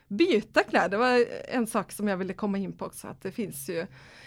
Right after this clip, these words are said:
nu, den sextonde april har jag lovat att tipsa om, att då är det ju klädbytardag landet runt.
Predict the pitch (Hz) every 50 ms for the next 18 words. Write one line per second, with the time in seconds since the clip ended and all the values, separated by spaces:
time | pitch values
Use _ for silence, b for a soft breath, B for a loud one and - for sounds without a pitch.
0 | b b b - 240 214 196 190 190 190 190 170 165 - 208 202 202 - - 294
1 | - - - - - 185 185 202 180 - - - 339 415 339 240 240 233 208 220
2 | 240 220 180 165 185 - 175 - - 147 - - - 160 180 175 190 - - 240
3 | 262 277 202 180 180 - - - 226 254 302 311 226 180 175 180 180 165 208 185
4 | 180 165 - _ - 185 175 180 180 170 262 339 392 240 175 - - 233 247 285
5 | 277 196 175 180 185 185 175 208 220 - - - 226 196 220 254 349 349 220 -
6 | - - _ _ -